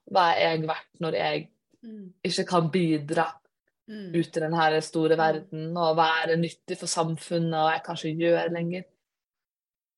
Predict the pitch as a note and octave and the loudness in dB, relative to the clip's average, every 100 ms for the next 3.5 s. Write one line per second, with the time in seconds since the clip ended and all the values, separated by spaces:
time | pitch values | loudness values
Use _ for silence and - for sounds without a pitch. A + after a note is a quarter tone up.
0 | _ - A3+ B3+ B3+ A#3+ A#3+ A#3+ B3 A3+ | _ -2 4 8 8 8 8 8 6 2
1 | _ _ _ _ _ _ _ - - A#3 | _ _ _ _ _ _ _ -16 -6 2
2 | C4+ B3 G#3+ G3+ G3+ G#3+ G#3 G3 - G#3 | 6 8 6 4 -2 -2 -2 -2 -4 -2
3 | G3 - E3+ F#3 | -2 -4 -6 -4